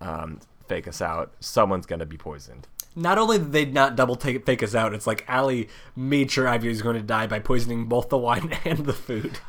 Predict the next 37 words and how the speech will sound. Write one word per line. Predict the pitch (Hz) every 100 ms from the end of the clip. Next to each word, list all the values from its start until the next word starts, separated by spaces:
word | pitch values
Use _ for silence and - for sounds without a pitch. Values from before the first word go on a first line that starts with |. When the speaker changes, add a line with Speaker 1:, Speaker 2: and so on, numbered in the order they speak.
| 190 - - - -
Speaker 1:
I | 151
was | 175 165
gonna, | 180
I, | 120 151
I | 135
love | 139 147 160
that | 143 127
too. | - 151 131 110 107
Uh, | -
she's | 113 123
like, | 120 104
"I | 101
poisoned | 101 117 101 92 82
the | 87
wine | 87 95 85 80 - - - - -
and | 117 107
the | 92
pasta." | 98 98 95 - 80 78 -
<laughs> | 107 95
Like, | 143 135 113
that's | 123 117
nice, | 110 104
'cause | - 127
I | 135
was, | 139
I | 117
was | 127
trying | 139 120
to |
guess | 127 127
which | 98 98
one's | 104 98
the, | 95 92 -
which | 95 92 101
one's | 87
poisoned. | - 127 139 78 65 - -
Speaker 2:
Right. | 117 98